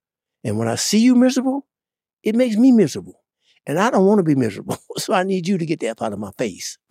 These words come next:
So I just hugged him, man, because it was a, it was a godsend. It was a God day because I, I wanted so bad. I, during the, before that day, I would go to little clubs, man, and see anybody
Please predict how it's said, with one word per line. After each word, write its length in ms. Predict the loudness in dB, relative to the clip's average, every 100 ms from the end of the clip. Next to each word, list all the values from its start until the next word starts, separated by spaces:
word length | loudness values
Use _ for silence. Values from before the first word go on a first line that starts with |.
| -8
So 340 | -8 -4 -2 -2 -4 -8 _ _ -20 -20 -8
I 80 | -6
just 180 | -4
hugged 240 | -2 -2 -2
him, 120 | -4
man, 240 | -6 -8 -12 _ _ _ _ _
because 580 | -6 -4 -4 -2 -4 -6
it 80 |
was 160 | -8 -8
a, 160 | -8 -8
it 80 | -8
was 100 | -8
a 40 | -8 -10
godsend. 480 | -4 -4 -4 -4 -6
It 60 | -6
was 100 | -8
a 40 |
God 200 | -6 -6 -6
day 260 | -8 -10 _ _ _ _
because 280 | -6 -4
I, 120 | -4 -8 -8
I 60 | -10
wanted 460 | -4 -2 -2 -2 -8 _ _ _
so 240 | -4 0 2
bad. 440 | 4 2 0 -6 _ _ _ _ _ _
I, 140 | -4 -4 -6 -14 -14 -12 -12
during 260 | 0 2 2
the, 100 | -2
before 480 | -4 -4 0 0 0
that 260 | -2 -4
day, 340 | 0 0 0 -8 _ _ _ _ _ _
I 100 | -2
would 120 | -2 0
go 100 | 0
to 60 |
little 180 | 2 2
clubs, 380 | 0 -2 -2 -4
man, 160 | -4 -4
and 100 | -2
see 180 | -4 -2
anybody 520 | 0 0 -2 -6 -10